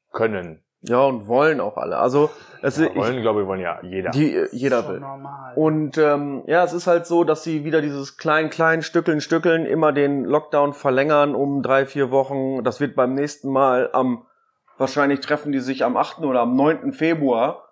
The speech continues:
Speaker 3: Mhm.
Speaker 2: und sagen wieder, „Ja, nee, wir machen das jetzt bis Ende Februar.“
Speaker 1: Ja.
Speaker 2: Und mal nicht sagen so von wegen, Okay, es ist, es ist scheiße, wir können das verstehen,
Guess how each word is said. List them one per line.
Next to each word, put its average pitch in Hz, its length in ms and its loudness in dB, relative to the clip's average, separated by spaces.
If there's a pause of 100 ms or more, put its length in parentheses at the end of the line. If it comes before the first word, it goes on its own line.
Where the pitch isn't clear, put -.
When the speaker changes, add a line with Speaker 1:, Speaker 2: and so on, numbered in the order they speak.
(120)
Speaker 3:
Mhm. 131 120 -4
Speaker 2:
und 135 160 2
sagen 135 280 2
wieder, 127 260 2
„Ja, 123 140 0
nee, 135 160 -2
wir 131 80 -2
machen 131 180 -2
das 123 120 -2
jetzt - 160 -6
bis - 240 -10
Ende 147 280 0
Februar.“ 110 600 -4
Speaker 1:
Ja. 92 160 -10 (320)
Speaker 2:
Und - 220 0
mal 139 100 2
nicht 165 220 0
sagen 147 360 2
so 143 160 -4
von 139 200 -6
wegen, 139 340 0
Okay, 170 380 0
es - 140 -4
ist, - 380 -8
es 147 140 -2
ist - 160 -6
scheiße, 170 640 0
wir 151 80 -2
können 156 180 -2
das 160 120 0
verstehen, 170 680 -2